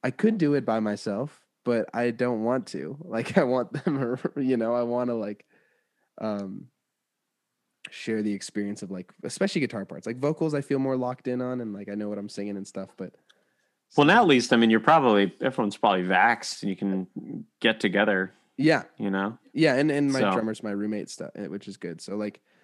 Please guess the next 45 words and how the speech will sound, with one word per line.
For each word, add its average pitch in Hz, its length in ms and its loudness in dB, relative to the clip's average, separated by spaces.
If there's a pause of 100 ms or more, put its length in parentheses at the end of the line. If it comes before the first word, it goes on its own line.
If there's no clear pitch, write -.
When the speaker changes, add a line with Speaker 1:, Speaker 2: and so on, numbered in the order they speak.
(460)
Speaker 1:
um, 107 460 -6 (1160)
yeah. 107 220 -6 (180)
Anyway, 117 400 0 (140)
that's 135 200 0
that, 139 340 0
but 147 100 0
that's 160 200 0
my, 165 180 2
my, 139 180 0
that's 147 180 -4
my 147 100 0
current, - 480 -4
current 101 300 -4
daunting 107 360 -6
task. 101 380 -8 (300)
<laughs> - 100 -10 (560)
Speaker 2:
Yeah, 101 360 2 (140)
that's 147 260 4
a 190 40 6
s-, - 180 2
I 139 180 6
feel 160 240 4
you, 120 80 8
though. 101 180 6
That's 110 200 0
a 135 40 -2
scary 120 380 4
part 104 280 4
of 92 140 0
the 101 100 2
record 92 400 0
process - 580 -2
when 98 200 -2
you 92 260 0
actually 95 760 0 (1300)
know 107 300 4
you're 101 200 6
on 95 100 4
the 92 80 0
precipice 110 720 0
of 101 160 0
getting 101 320 2
to - 100 -12
hear 95 320 -2
it - 180 -6